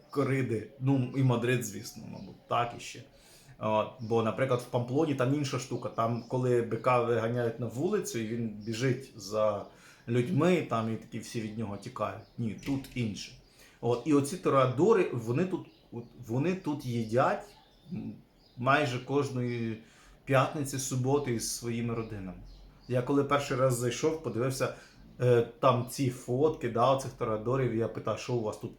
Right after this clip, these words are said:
е, їдять, е, тореадори, вони проводять свій час?» Вони кажуть: «Да, ось», каже, «ось вони сидять, будь ласка, ось за цим столиком».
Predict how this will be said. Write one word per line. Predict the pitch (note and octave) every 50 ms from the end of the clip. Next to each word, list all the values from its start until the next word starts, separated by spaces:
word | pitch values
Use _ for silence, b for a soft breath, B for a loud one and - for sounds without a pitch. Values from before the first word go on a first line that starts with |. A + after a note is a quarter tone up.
| -
е, | A#2 A2+ G#2+ G#2+ G#2+ G#2 G2+ G#2 G2+ G2+ F#2+ B B B B B B B B B _ -
їдять, | - A2 A#2 G#2+ A#2 A#2+ B2 A#2+ - A#2+ A#2
е, | A#2 A2+ A2 A2 G#2+ G#2 - - - _ _
тореадори, | - A#2+ A2 A2 G#2+ G#2 G2 A2 A#2 C#3+ F3+ G3+
вони | F3 C#3 A#2+ A#2+ A#2 - -
проводять | - B2 A#2+ A2 G#2+ G#2+ F#2+ -
свій | - A#2 G#2+
час?» | - - - D3 E3 E3+ - -
Вони | A#2 G#2+
кажуть: | - - F2+ F2+ E2+ -
«Да, | G#2 C3
ось», | D#3 D#3 -
каже, | - - - G2+ G#2+
«ось | A2+ A#2 - -
вони | B2 B2 B2 A#2+
сидять, | - E3 D#3+ C#3+ A#2+ - -
будь | A2 G2+
ласка, | A2 G#2 G2 - - A#2+
ось | A2 A2
за | A2 A#2 A2+
цим | - - - A#2+ A#2
столиком». | A#2+ - - A#2+ F3 E3 - - -